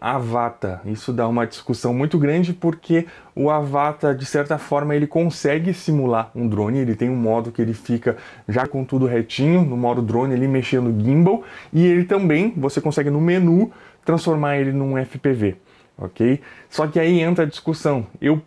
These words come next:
devo investir nisso ou eu devo pegar um Mini três? A minha sugestão pra vocês, pra iniciantes, é começar com o Mini três. Se a gente for estudar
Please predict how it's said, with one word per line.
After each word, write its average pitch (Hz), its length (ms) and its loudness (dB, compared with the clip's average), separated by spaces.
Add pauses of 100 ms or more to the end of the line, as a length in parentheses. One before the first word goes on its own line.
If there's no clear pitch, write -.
(140)
devo 175 260 4
investir 165 380 0
nisso 233 440 -2
ou 185 360 4
eu 185 100 2
devo 165 380 2
pegar 151 480 -2
um 131 120 -4
Mini 143 320 2
três? 117 480 -2
A 151 160 -2
minha 214 420 -4
sugestão 147 580 -2
pra 123 160 -4
vocês, 123 520 -2 (340)
pra 131 160 0
iniciantes, 135 640 -4
é 131 80 0
começar 143 800 -6 (200)
com 131 120 -4
o 131 120 -2
Mini 135 300 -2
três. 110 560 -6
Se - 120 -4
a 139 60 2
gente 151 180 -4
for 151 240 -2
estudar 135 540 -2